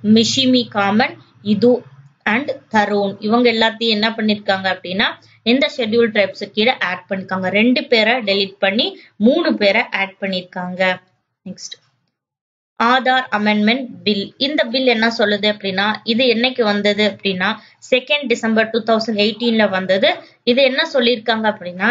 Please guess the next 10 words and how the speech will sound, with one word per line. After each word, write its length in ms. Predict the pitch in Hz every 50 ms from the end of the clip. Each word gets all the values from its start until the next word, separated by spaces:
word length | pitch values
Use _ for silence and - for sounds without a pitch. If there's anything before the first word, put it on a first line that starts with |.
| 247
நீங்க 260 | 240 220 214 220 214 220 214 214 214 208 214 214 - - _
இந்த 200 | - 220 214 220 214 214 214
ஆதார் 380 | 226 262 277 294 302 - - -
கார்டு, 220 | 208 190 190 190
பயோமெட்ரிக் 760 | 202 214 240 277 302 311 311 294 254 214 - 254 240 - - -
ஆதார் 360 | 202 208 214 240 240 - -
கார்டை 240 | 226 220 208 208 202
வந்து 260 | 196 196 190 202 302 349 - - - - - - 214
மேண்டேட்டரி 640 | 214 220 233 277 294 285 302 285 - - 226 247 226
கிடையாது, 600 | 233 220 202 202 208 208 208 190 180 175 190 196